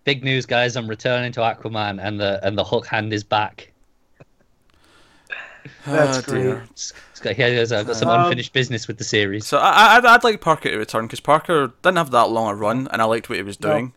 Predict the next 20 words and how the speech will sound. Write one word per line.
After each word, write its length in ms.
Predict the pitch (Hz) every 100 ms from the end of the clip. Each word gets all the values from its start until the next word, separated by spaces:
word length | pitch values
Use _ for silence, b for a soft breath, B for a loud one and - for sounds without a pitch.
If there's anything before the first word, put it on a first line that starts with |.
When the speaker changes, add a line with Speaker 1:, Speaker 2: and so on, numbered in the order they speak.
| _
Speaker 3:
So 140 | -
Parker 380 | 123 139 165 151
would 80 | 127
Speaker 2:
Yeah. 80 | 120
Speaker 3:
be 100 | -
Speaker 1:
I 60 |
Speaker 3:
cool. 80 | -
Speaker 1:
feel 200 | 180 202
like 240 | 185 175 - 127
Parker 340 | - 139 135 143
is 100 | 120
one 80 | 120
of 60 |
those 200 | 120 110
losses 420 | 104 104 - 104 101
of 280 | 95 - -
New 180 | 101 95
fifty-two 540 | 98 - 98 101 95
editorial 680 | 92 90 - 90 87 90 90 -
where 540 | 92 92 95 95 -